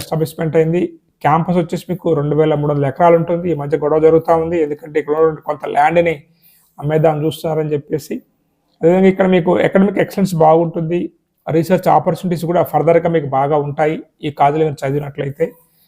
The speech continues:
అదేవిధంగా సివిల్ సర్వీసెస్ అలాంటి ఎగ్జామ్స్ చదవాలనుకున్నప్పుడు, so ఇటువంటి కాలేజీలో చదివినప్పుడు కొంత మీకు ఆ ఎన్విరాన్మెంట్ అనేది దొరికే ఛాన్స్ ఉంటుంది కాబట్టి అటువంటి వాళ్ళు తీసుకోవచ్చు. So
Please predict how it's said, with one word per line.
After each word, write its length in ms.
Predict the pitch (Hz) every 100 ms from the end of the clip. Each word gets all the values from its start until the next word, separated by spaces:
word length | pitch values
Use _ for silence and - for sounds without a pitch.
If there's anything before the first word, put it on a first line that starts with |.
| _ _ -
అదేవిధంగా 340 | 165 185 196 185
సివిల్ 240 | 190 202 196
సర్వీసెస్ 420 | 190 180 185 185 175
అలాంటి 220 | 160 156 156
ఎగ్జామ్స్ 280 | 165 180 -
చదవాలనుకున్నప్పుడు, 720 | 156 165 160 160 165 156 190 262 _ _ _ _ _ _ _ _ -
so 60 | 185 175
ఇటువంటి 240 | 196 190 180
కాలేజీలో 200 | 190 202 165
చదివినప్పుడు 440 | 180 170 - 170 160 - _ _ _ _ -
కొంత 180 | 190 196
మీకు 140 | 190 190
ఆ 20 | 160
ఎన్విరాన్మెంట్ 440 | 160 185 190 190 170
అనేది 180 | 165 151
దొరికే 200 | 147 143 147
ఛాన్స్ 220 | 147 151 -
ఉంటుంది 200 | 156 147 143
కాబట్టి 280 | 143 - 381 _ _ 151
అటువంటి 240 | 160 147 151
వాళ్ళు 160 | 160 147
తీసుకోవచ్చు. 480 | 143 - 165 160 - - _ _ _ _ _
So 60 | -